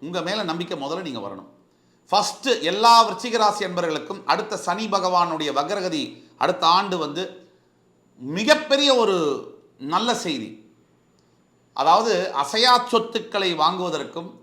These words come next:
ரியல் எஸ்டேட் துறையில் காதல் பதிப்பதற்கும், ஹோட்டல் பிசினஸை ஸ்டார்ட் பண்றதுக்கும், மெட்டல்ஸ் சம்பந்தப்பட்ட வியாபாரங்களை ஸ்டார்ட் பண்ணுவதற்கும்,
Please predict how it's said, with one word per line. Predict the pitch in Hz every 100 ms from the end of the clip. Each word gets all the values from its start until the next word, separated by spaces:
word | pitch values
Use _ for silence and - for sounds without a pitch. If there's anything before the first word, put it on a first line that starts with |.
| -
ரியல் | 120 190 262
எஸ்டேட் | 262 - 226 214 -
துறையில் | 196 190 180 -
காதல் | 160 202 208 160
பதிப்பதற்கும், | 160 160 151 135 - 170 180 - _ _
ஹோட்டல் | 185 269 - 233 214
பிசினஸை | 180 - 214 180
ஸ்டார்ட் | 156 - 170 185 -
பண்றதுக்கும், | 170 143 131 151 170 180 _ _ _ _ -
மெட்டல்ஸ் | 165 180 277 - 220
சம்பந்தப்பட்ட | 196 202 190 175 175 160
வியாபாரங்களை | 170 196 190 180 165
ஸ்டார்ட் | - 165 175 165
பண்ணுவதற்கும், | 160 147 139 - 170